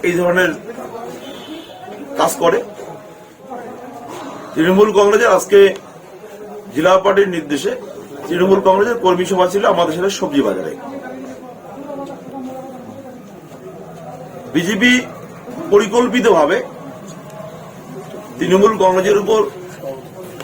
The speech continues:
আক্রমণ হারার চেষ্টা করে। প্রথমে বাজারে আসে,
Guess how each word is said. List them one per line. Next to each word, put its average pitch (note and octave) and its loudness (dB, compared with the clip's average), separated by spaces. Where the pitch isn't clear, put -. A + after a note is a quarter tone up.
আক্রমণ G#3 6
হারার F#3 6
চেষ্টা F3 -4
করে। F3 0
প্রথমে G#3+ 4
বাজারে F#3 6
আসে, F#3+ 0